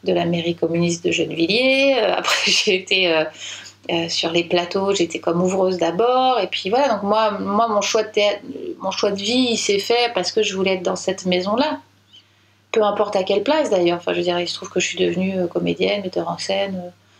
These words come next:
voilà. Mais j'aurais, enfin, moi, euh, je fais aussi de la prod,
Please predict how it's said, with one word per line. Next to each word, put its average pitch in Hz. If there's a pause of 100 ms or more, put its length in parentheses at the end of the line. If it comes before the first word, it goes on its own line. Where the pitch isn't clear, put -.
(220)
voilà. 254
Mais 180
j'aurais, 175
enfin, 170 (560)
moi, 196
euh, 151
je -
fais -
aussi 156
de 170
la 139
prod, 254